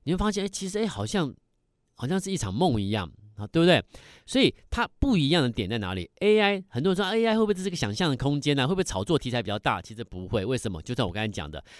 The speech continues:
它是真实运用在工业、商业的一个生产上面了。所以基本上它是真的会有在它的一个，呃，运用的层面，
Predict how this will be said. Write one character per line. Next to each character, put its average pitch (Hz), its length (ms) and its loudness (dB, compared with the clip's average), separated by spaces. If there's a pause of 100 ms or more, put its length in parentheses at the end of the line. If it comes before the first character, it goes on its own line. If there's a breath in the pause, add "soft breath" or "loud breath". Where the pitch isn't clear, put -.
(140 loud breath)
它 147 160 0
是 147 140 -2
真 147 300 0
实 110 380 -6
运 131 240 -2
用 113 240 -2
在 101 240 -4
工 120 320 0
业、 120 220 0
商 110 340 -4
业 110 160 -2
的 87 220 -12
一 92 160 -10
个 87 480 -8
生 113 200 -6
产 87 240 -10
上 95 220 -8
面 90 240 -6
了。 69 100 -12 (300 loud breath)
所 131 140 2
以 - 20 6
基 139 160 -2
本 98 220 -2
上 104 180 -4
它 110 240 -4
是 107 220 -10
真 139 340 -4
的 107 180 -4
会 95 220 -12
有 87 100 -6
在 104 280 -2
它 113 240 -6
的 95 80 -8
一 92 140 -6
个， 98 220 -6 (440 loud breath)
呃， 82 180 -8
运 135 220 -2
用 107 180 0
的 85 80 -8
层 78 240 -12
面， 90 260 -8